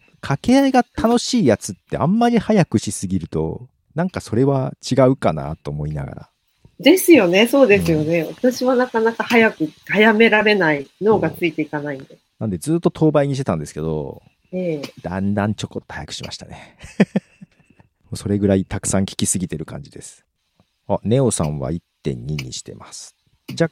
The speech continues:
Speaker 1: 干ね、
Speaker 2: まーちゃんも
Speaker 1: 番組によって変えたりします。
Speaker 2: はい。あ、そうですか。
Speaker 1: はい。ん？まーちゃんが入りそう？
Speaker 2: 入りたいけど入れないって言って、
Speaker 1: 入りたいけど入れない。
Speaker 2: 遅いみたいです。
Speaker 1: 申し訳ないね。
Speaker 2: <laughs>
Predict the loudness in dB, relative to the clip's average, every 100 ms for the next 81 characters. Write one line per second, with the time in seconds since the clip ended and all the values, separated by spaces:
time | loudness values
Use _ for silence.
0 | 0 2 4 4 6 6 8 8 8 6
1 | 6 4 _ 0 4 4 4 0 -8 -10
2 | -10 -10 _ _ _ _ 0 0 0 2
3 | 2 4 0 -4 -2 -2 -4 _ -10 -8
4 | -8 -12 -16 _ _ _ _ -12 -12 _
5 | _ _ _ -8 -8 -8 -6 -6 -6 -8
6 | -8 -8 _ _ _ _ _ -4 -2 -2
7 | -2 2 2 2 -2 -2 -2 0 0 0
8 | 0 -4 -6 -12 0 2 2 2 2 2
9 | 2 2 4 4 4 4 2 -4 -12 -14
10 | -16 -10 -6 -6 -2 2 2 2 0 0
11 | -2 -2 -4 -10